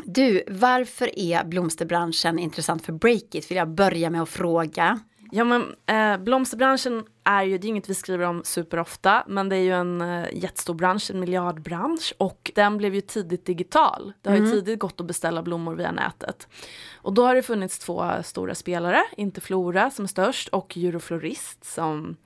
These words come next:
Speaker 2: är näst störst. Eh, och det bolaget som jag har kikat lite på nu då är Euroflorist, och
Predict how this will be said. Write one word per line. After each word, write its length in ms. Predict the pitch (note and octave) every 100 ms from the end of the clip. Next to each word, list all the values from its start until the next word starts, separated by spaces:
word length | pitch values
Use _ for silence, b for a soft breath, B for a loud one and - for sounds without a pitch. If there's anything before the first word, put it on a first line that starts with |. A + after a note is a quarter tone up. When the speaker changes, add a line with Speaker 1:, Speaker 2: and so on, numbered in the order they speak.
| - _
Speaker 2:
är 60 | D#3+
näst 240 | D#3 -
störst. 580 | - - - - - - B B B B _
Eh, 300 | G3 F#3+ F#3 - _
och 320 | G#3 G#3 - _ _ - - _
det 200 | G3 A3+
bolaget 300 | G#3+ A3+ A3
som 100 | A3+
jag 160 | B3 A#3+
har 80 |
kikat 300 | A#3 A3 F#3
lite 180 | F3 E3
på 180 | D#3+ E3+
nu 140 | E3+
då 60 | E3+
är 220 | E3 F3+
Euroflorist, 720 | F3+ F3 F3 F3+ G#3 B3 -
och 240 | - -